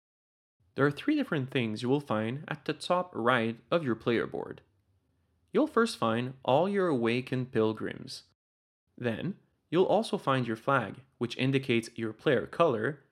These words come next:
as well as if you've crossed the hundred V P mark. The third element you will find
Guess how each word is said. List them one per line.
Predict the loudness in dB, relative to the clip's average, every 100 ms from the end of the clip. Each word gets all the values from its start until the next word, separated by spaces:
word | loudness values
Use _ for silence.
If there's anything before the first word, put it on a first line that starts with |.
| _ -2
as | -2
well | 4 4 4
as | 0
if | -6 -4
you've | -6 -4
crossed | 0 2 0 -4
the | -8
hundred | -6 -2 -2 0 -4 -2
V | -2
P | -2 -8
mark. | -8 -14 -18 -20 _ _ _ _ _ _ _ -12
The | -10
third | 2 2 6
element | 6 6 2 0
you | 0
will | 0
find | 2 2 2 -2